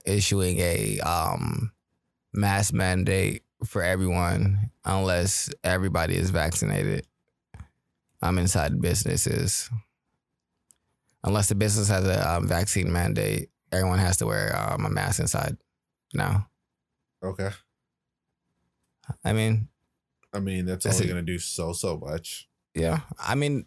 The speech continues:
Speaker 1: I don't think they're gonna go back to a, a, to a lockdown.
Speaker 2: Oh, I mean, lockdowns terrify people because it'd be re-crippling it. Well, it'd be pretty much converting their economy back to what it was,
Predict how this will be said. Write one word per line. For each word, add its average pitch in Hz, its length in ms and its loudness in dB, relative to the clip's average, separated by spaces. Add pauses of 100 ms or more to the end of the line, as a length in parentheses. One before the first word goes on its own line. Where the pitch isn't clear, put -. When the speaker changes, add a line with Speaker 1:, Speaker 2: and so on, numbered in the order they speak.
Speaker 1:
I 131 80 -2
don't 151 140 0
think 143 140 0
they're 123 80 2
gonna 113 120 2
go 104 100 2
back 104 180 2
to 104 80 2
a, - 140 -2 (260)
a, 107 40 0
to 117 280 -2
a 92 40 2
lockdown. 98 540 4 (1200)
Speaker 2:
Oh, 104 440 0
I 107 100 -2
mean, 120 420 0 (440)
lockdowns 104 600 0
terrify 107 460 0
people 117 300 -2
because 101 380 -2
it'd 92 200 -2
be 87 220 -4
re-crippling 95 720 -6
it. 98 200 -4 (120)
Well, 127 220 0
it'd 127 60 -2 (100)
be - 60 -14
pretty 151 160 -2
much 127 260 -4
converting 107 380 -2
their 95 100 -4
economy 95 440 -4
back 87 220 -4
to 98 60 -4
what 90 140 -2
it - 60 -12
was, 80 360 -4